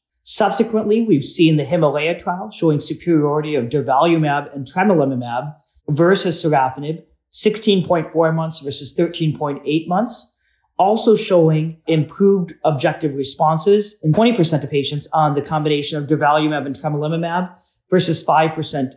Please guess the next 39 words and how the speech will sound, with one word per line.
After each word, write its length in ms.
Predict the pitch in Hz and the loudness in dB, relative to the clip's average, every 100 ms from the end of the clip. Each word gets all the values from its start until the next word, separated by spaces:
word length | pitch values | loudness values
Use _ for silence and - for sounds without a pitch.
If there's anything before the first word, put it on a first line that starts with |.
| _ | _
compared 320 | - 127 131 113 | -4 -2 -2 -2
to 60 | |
sorafenib. 600 | 127 127 113 - 90 - | -6 -4 -4 -6 -14 -8
So 380 | - 165 151 156 | 0 2 2 0
really, 440 | 147 160 175 208 202 | -8 0 4 4 4
once 240 | 190 156 | 2 -2
again, 380 | 165 156 143 135 _ _ _ | -2 -2 -2 -6 _ _ _
superior 480 | - 196 - 226 220 | -2 0 2 2 2
survival, 580 | 220 170 151 151 151 - | 2 2 2 0 -6 -10
superior 640 | - 180 - 165 156 151 | -6 -6 -2 -2 0 -2
objective 440 | 139 127 135 139 127 | -4 -6 -6 -6 -6
responses. 720 | 127 - 151 156 190 190 - _ _ _ _ | -4 0 0 0 -2 -4 -12 _ _ _ _
And 260 | 190 185 151 | 2 4 4
both 280 | 202 247 254 | 2 4 2
of 100 | 208 | 2
these 200 | 196 - | -2 -2
combinations 760 | 180 160 160 156 160 151 - | 0 2 2 0 -2 -6 -4
are 220 | 151 147 123 | 0 0 2
very 280 | 156 165 | 2 2
well 260 | 151 135 120 | 2 0 -2
tolerated. 640 | - 131 127 107 90 85 _ _ _ | -6 -8 -6 -6 -8 -14 _ _ _
You 140 | 147 160 | 2 2
have 120 | 151 | 2
to 220 | 160 151 | 0 2
take 200 | - 180 | -2 -2
a 40 | 165 | 0
look 200 | 160 151 | 0 0
at 140 | 139 | 0
immune-related 720 | 156 160 170 160 151 151 143 | 2 2 2 0 0 0 0
A 220 | 139 131 151 160 190 | -2 -2 -4 -2 -2
Es, 300 | 233 - _ _ _ | -2 -8 _ _ _
and 180 | 175 165 | 0 4
we 80 | 165 | 4
have 160 | 170 165 | 2 -2
to 60 | |
consider 440 | 160 160 180 156 143 | -6 -4 0 0 0
a 120 | 135 | -2
bleeding 520 | 127 165 220 233 160 | -2 2 4 4 4
risk 300 | 131 127 | 0 -2